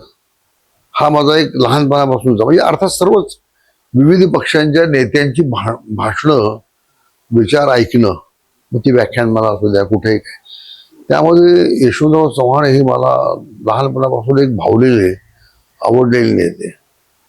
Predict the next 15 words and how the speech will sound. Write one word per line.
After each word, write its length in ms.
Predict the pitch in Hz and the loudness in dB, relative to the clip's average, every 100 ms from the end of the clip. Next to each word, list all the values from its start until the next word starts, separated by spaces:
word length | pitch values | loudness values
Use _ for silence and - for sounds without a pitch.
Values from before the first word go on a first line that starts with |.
| _ _ _ _ - 143 | _ _ _ _ -10 -4
त्यामुळं 340 | 147 165 175 | 0 2 0
आता 160 | 156 156 | 0 -2
त्यांची 380 | 156 147 147 | 0 0 0
मला 500 | 165 165 160 160 156 135 - | 2 2 2 2 -2 -2 0
खरं 120 | 147 | 2
म्हणजे 520 | 156 156 156 151 147 123 - | 4 4 4 4 2 -2 0
कधी 200 | 135 151 | 2 4
ओळख 340 | 147 147 135 | 4 2 2
झाली 180 | 135 139 | 2 2
आठवतही 460 | 123 104 127 139 147 | 0 0 0 2 0
नाही, 120 | 131 | 0
पण 140 | 135 | 2
मी 160 | 156 165 | 2 2
कॉलेजला 420 | 151 151 175 185 | 2 2 2 2
होतो 360 | 139 117 156 | 2 0 -2